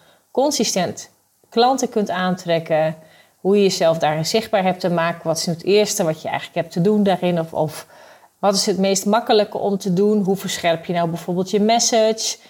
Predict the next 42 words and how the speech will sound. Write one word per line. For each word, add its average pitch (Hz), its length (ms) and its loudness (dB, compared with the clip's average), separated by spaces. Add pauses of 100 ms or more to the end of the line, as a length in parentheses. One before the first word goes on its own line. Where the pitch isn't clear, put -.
(180)
wat 175 180 -2
doe 175 120 4
je 170 60 2
nou 170 140 -2
juist 170 320 0
wel 220 260 4
of 214 100 -2
wat 170 160 0
doe 175 100 0
je 165 80 -2
nou 165 140 -2
juist 170 320 0
niet. 226 160 2
En 196 140 0
daar 190 280 2
ga 175 180 0
ik 170 100 -6
je - 60 -6
eigenlijk - 280 -4
meenemen 185 400 2
in 165 120 -6
alle 165 240 0
tips 165 280 -4
en 151 100 -4
tricks, 175 440 -2 (440)
ja, 196 180 2
hoe 175 240 2
ik 226 120 2
dat 190 180 2
toepas 175 420 2
voor 175 140 0
mijn 175 400 2
bedrijf 160 440 2
en 165 120 -4
hoe 170 220 2
ik 165 140 -6
ook, 151 180 -2
zeg - 200 -8
maar, 151 120 -8
daarin 151 340 -2
mijn 139 180 -6
klanten 180 600 2